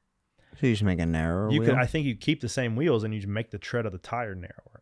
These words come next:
Speaker 2: But I'm also not a tire engineer, so
Speaker 1: Like
Speaker 2: I
Speaker 1: a
Speaker 2: don't know
Speaker 1: sports,
Speaker 2: how the hell it
Speaker 1: like a
Speaker 2: works.
Speaker 1: Sportsman modified.
Speaker 2: It won't be that egregious.
Speaker 1: No, I
Speaker 2: Uh, but
Speaker 1: know.
Speaker 2: if you took an inch out of the, off the inch and a half that they added, you're gonna get somewhat back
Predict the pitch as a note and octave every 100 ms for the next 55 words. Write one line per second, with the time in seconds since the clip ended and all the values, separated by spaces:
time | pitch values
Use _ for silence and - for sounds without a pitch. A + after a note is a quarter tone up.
0 | - A2+ C3 A#2 B2 C#3+ E3+ E3+ A2 A#2+
1 | - F#2+ G2 A2 D3 - G#3 D3 F#2+ F2
2 | F#2+ A2 - - G#2+ G2+ A#2+ B2 C3+ A#2
3 | G#2+ F#2+ - C#3 B2 A#2 G#2 G#2 A#2 -
4 | G2 F#2 - - - - C3+ D3 C3+ G#2
5 | A2+ G#2 F#2 E2+ B2 G#2 B2+ A2 F#2+ G2+
6 | C3+ E3+ A#2 F3 G3+ D#3 C3 - E3+ F3
7 | - B2+ B2 A2+ B2 B2+ - G#2+ C#3 C#3
8 | A#2+ G2+ A2 D3 C3 A2 F#2+ A2 G#2 F#2
9 | _ _ - A2+ D3+ F2+ F2 A#2 _ _
10 | _ _ _ A#2+ B2 A#2 A2+ G#2+ - D#3
11 | A2 F2+ G2 F#2+ -